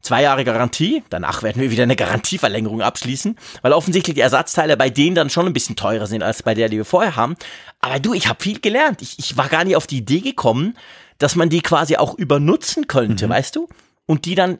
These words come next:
Speaker 1: eigentlich, blöd gesagt, ja, logisch, dass die, dass die alle paar Jahre kaputt war, weil wir die so viel gebraucht haben. Also ich hoffe, jetzt ist es besser mit dem neuen
Speaker 2: Ist sie denn
Speaker 1: Teil.
Speaker 2: smart oder ist es wieder eine konventionelle Maschine?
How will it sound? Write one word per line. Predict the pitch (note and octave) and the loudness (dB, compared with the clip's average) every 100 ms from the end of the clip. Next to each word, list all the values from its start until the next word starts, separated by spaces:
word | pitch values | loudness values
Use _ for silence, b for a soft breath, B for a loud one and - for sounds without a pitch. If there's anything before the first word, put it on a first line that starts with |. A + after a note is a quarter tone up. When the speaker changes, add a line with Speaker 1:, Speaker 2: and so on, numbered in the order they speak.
| - | -4
Speaker 1:
eigentlich, | D3+ F#3+ F#3 - - _ _ | -2 -2 -6 -8 -16 _ _
blöd | B2 E3 F#3+ | 0 2 2
gesagt, | - F3+ - | 2 0 0
ja, | F#3 B3 | 0 4
logisch, | G3+ B3 D#4 - | 2 2 -2 -2
dass | D3 | -4
die, | - B2 - | -4 -10 -6
dass | A#2+ | -6
die | - - | -4 -2
alle | A#2+ | -2
paar | - A2 | 0 0
Jahre | A2+ G#2 A2 | 0 0 -2
kaputt | B2+ D3 - | -4 -4 -2
war, | A#2 G#2 D#3 B B B | 2 2 0 B B B
weil | - C3+ | 0 2
wir | D3+ | 4
die | D#3 | 4
so | D#3+ | 2
viel | G3 G#3 | 0 -2
gebraucht | G3+ - - - F3 | -4 0 0 -2 -10
haben. | - | -12
Also | D#3+ | -12
ich | - | -2
hoffe, | D#3 F3+ A3 | 0 4 2
jetzt | G3 | 2
ist | E3+ | -6
es | D#3+ | -2
besser | A2+ G#2 D2+ - _ | -2 -2 -4 -10 _
mit | A2+ - | -2 0
dem | A2 | 2
neuen | C3 | 2
Speaker 2:
Ist | - | 4
sie | |
denn | C#3 C3+ | 2 2
Speaker 1:
Teil. | |
Speaker 2:
smart | - A2 A2 F3+ G#3+ | 0 0 2 4 4
oder | F#3 | 4
ist | F3+ | 4
es | E3+ D#3+ | 2 4
wieder | D#3+ D#3 | 2 4
eine | D3 | 2
konventionelle | - D3 C#3 C3 B2 A2 G2+ | 2 2 2 0 0 2 0
Maschine? | F#2+ - A2 G2 | -4 -6 -6 -8